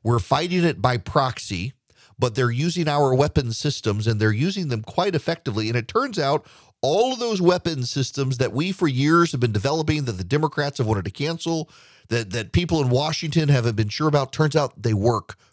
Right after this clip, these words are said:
really, really, really well, particularly against the Russians. Now, the big threat are the Chinese. And we're not there yet, combating the Chinese. But this is actually pretty good.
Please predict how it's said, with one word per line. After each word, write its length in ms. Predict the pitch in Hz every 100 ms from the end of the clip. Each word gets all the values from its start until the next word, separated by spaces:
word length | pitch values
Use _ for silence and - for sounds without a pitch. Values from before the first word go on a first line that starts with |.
| _
really, 500 | 98 131 143 135 123
really, 540 | 104 113 123 113 110 101
really 480 | 85 110 101 95
well, 520 | 82 90 80 60 - _ _ _ _ _ _ _ _ _ _ _ _ _ _ _ _ -
particularly 720 | 95 - 156 - 107 90 85
against 280 | 78 80 -
the 80 |
Russians. 580 | 69 - - - - - - _ _ _ _ _ _
Now, 140 | - 92
the 100 | 92
big 200 | 139 143
threat 240 | 120 127
are 80 | 120
the 80 | 101
Chinese. 800 | - 110 104 98 87 90 - - _ _ _ _ _ _ _ _ _
And 120 | -
we're 80 | 87
not 220 | 120 143
there 180 | 196 180
yet, 420 | 107 78 - - _ _ _ _ _ -
combating 420 | 117 95 90 82
the 80 | 78
Chinese. 680 | - 82 78 - - - - _ _ _ _ _ _
But 360 | 135 104 - - _ _ _ _ _ - -
this 80 | -
is 60 | -
actually 260 | 226 -
pretty 220 | 160 180 160
good. 260 | 170 92